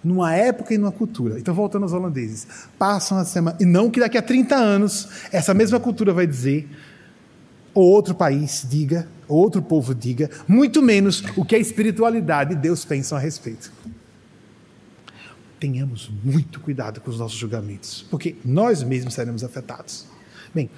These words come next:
aí na Holanda a pessoa passa a semana, o ano todo trabalhando, nos intervalos do que eles falam sobre como foram as férias do ano passado. E o que mais, o que estão planejando para as férias do próximo ano.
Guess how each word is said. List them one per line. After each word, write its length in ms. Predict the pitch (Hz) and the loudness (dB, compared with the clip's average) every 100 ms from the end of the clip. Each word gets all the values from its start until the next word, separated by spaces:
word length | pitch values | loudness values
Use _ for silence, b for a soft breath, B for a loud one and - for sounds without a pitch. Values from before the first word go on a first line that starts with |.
| B B B | B B B
aí 100 | 208 | 2
na 80 | |
Holanda 260 | 240 233 180 | 4 4 2
a 40 | |
pessoa 240 | 175 190 208 | 0 -2 -4
passa 280 | 208 185 180 | -4 -6 -6
a 40 | |
semana, 400 | - 196 226 233 | -4 -2 -2 0
o 180 | 208 208 | 0 2
ano 200 | 254 269 | 0 -2
todo 420 | - 190 185 160 | 0 2 2 -2
trabalhando, 680 | 185 180 185 160 151 143 147 B B B | -4 -4 -2 -2 -2 -4 -6 B B B
nos 140 | 202 | 0
intervalos 520 | 226 233 202 202 202 | 2 2 2 2 0
do 80 | 175 | -2
que 80 | 180 | -2
eles 160 | 170 - | -2 -2
falam 380 | 156 143 160 - B | -2 0 -2 -6 B
sobre 280 | - 190 175 | -6 -2 0
como 200 | 185 185 | 0 -2
foram 300 | 180 165 165 | -2 -2 0
as 140 | 165 | -2
férias 280 | - 143 139 | -2 -2 0
do 140 | 127 135 | 0 0
ano 140 | 135 | -2
passado. 560 | 135 135 - 104 104 104 - - - - - - - _ _ - B B B - | -4 -6 -6 -6 -8 -14 -18 -20 -20 -20 -20 -20 -20 _ _ -20 B B B -2
E 120 | 196 | 0
o 60 | 180 | 0
que 140 | 208 | 0
mais, 440 | 180 131 139 139 B B B | 0 0 -2 -6 B B B
o 60 | |
que 80 | 143 | -8
estão 180 | - 170 | -4 -4
planejando 420 | 160 170 151 143 | -2 -2 0 -2
para 80 | 143 | -4
as 100 | 143 | -6
férias 280 | - 127 120 | -4 -2 -2
do 60 | |
próximo 460 | 123 131 113 143 135 | -4 -6 -6 -4 -4
ano. 240 | 104 101 | -4 -6